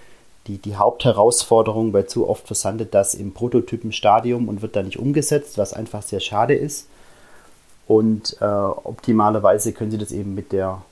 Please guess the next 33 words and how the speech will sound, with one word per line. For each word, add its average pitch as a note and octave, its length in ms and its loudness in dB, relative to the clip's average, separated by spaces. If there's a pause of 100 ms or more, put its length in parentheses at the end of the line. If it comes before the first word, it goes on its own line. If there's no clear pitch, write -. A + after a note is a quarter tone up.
(160)
Hauptfirma G#2 540 -6
dann G2 340 -8
mit G#2 180 -6
Synergien, G#2+ 800 -2 (640)
äh, G#2 160 2
am G#2 220 2
Markt G2+ 360 4
platzieren C3 600 4
unter A2 220 -4
Nutzung A2 360 -6
auch - 160 -6
deren, G#2 440 -4
äh, D2+ 100 -8
Sales A2 440 0
und G2+ 140 -10
sonstiger A#2+ 440 -6
Strukturen. C3 800 -2 (600)
Äh, G#2 180 -2
wenn C3 200 8
das C3 220 6
nicht C#3 240 2
gehen B2 300 6
sollte, C3+ 440 8
sag B2 200 0
mal, B2 160 -2
dann A2 140 -6
haben A#2 100 -8
wir A2+ 120 -8
sowas A2+ 340 -2
wie G#2+ 40 -8
ein G2 120 -8
Company B2 720 -4
Building, B2 400 2